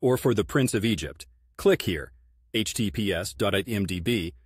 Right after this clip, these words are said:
com slash title slash T T zero one two zero seven nine four slash,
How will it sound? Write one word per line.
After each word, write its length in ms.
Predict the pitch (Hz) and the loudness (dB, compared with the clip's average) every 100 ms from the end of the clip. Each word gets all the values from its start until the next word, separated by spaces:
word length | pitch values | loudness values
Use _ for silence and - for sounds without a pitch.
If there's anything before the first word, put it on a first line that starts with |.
| _ _ - | _ _ 0
com 240 | 135 135 | 2 2
slash 340 | - 110 101 | 2 0 -2
title 300 | - 110 104 | -2 -2 0
slash 360 | 104 117 95 - | -2 0 -2 -2
T 140 | - | -4
T 160 | 110 110 | -2 -2
zero 340 | 92 123 113 | 0 2 2
one 240 | 104 101 98 | 2 0 -2
two 220 | - 107 | -2 -2
zero 300 | 95 95 87 | -2 -2 -2
seven 340 | - 104 95 | -2 -2 -2
nine 220 | 90 87 80 | -4 -4 -4
four 240 | 135 123 | 0 0
slash, 420 | - 80 76 - | -2 -6 -8 -12